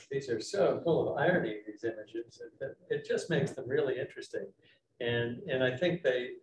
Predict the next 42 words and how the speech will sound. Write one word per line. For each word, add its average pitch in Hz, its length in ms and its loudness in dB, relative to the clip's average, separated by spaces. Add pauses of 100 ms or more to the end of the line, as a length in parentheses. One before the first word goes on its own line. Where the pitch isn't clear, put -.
(160)
as 120 100 0
a 139 60 0
result, 151 580 6
they 127 140 0
can't 143 400 -6
be 117 180 -8
dismissed 139 640 -2 (680)
as 113 440 0
readily 117 540 4
as 110 480 -2
Henry 117 260 -2
talked 110 240 0
about 113 260 0
a 117 140 -2
few 113 120 -10
minutes 143 260 -4
ago. 110 440 2
Uh, 107 480 2
you 110 60 -12
know, 107 120 -8
the, - 280 -4
a - 40 -4
picture 131 320 -4
of - 60 -4
the 117 80 -4
clear 156 420 8
cut, 120 260 6
and 113 120 -2 (360)
it's, - 320 -8 (200)
you 151 140 0
know, 131 80 2
something 180 320 4
like 135 200 6
that 139 220 6
is 110 140 -2
so 120 240 4
obvious. 127 480 2
This 202 240 0
stuff 139 280 4 (120)
isn't - 260 -4
so 101 360 0
obvious. - 480 -16